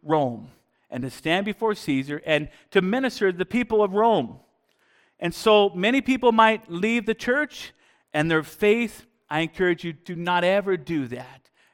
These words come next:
God will never let you down. Keep your eyes on Jesus and continue to follow his word. Number two,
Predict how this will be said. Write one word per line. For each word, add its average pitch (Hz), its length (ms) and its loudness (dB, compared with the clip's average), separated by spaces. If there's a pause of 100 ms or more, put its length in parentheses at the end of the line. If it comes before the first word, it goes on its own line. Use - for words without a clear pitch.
(120)
God 151 220 2
will 175 100 -4
never 190 220 -2
let 208 220 -2
you 214 80 -6
down. 147 340 2
Keep 160 220 -6
your 151 100 -6
eyes 151 280 -2
on 135 140 -4
Jesus 127 500 -6 (760)
and 135 80 -8
continue 131 320 -4
to 120 80 -6
follow 139 360 -2
his 131 240 -4
word. 117 400 -4 (2750)
Number 143 220 -2
two, 117 320 -2